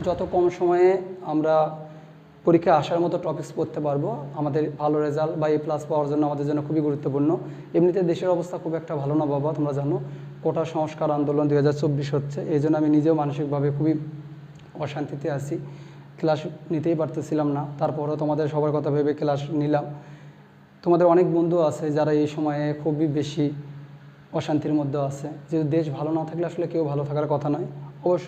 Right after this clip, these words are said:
অবশ্যই তোমরা এই ক্লাসগুলো একটু অন্যদেরকে শেয়ার করো। তিন ঘন্টা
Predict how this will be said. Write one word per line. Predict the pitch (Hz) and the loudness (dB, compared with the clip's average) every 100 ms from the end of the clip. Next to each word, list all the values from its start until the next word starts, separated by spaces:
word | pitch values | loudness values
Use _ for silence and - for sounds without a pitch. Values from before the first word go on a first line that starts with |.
| 185 | -4
অবশ্যই | 185 208 190 | 0 0 2
তোমরা | 170 165 165 - - | 0 0 -2 -6 -4
এই | 165 | -2
ক্লাসগুলো | 160 156 147 156 156 | 0 -2 0 0 0
একটু | 156 160 | -2 -2
অন্যদেরকে | 147 147 143 147 | 0 -2 -4 -4
শেয়ার | - 151 143 | -2 -2 -2
করো। | 147 - - - - - | -6 -8 -10 -14 -18 -2
তিন | 180 160 | 2 2
ঘন্টা | 151 | 2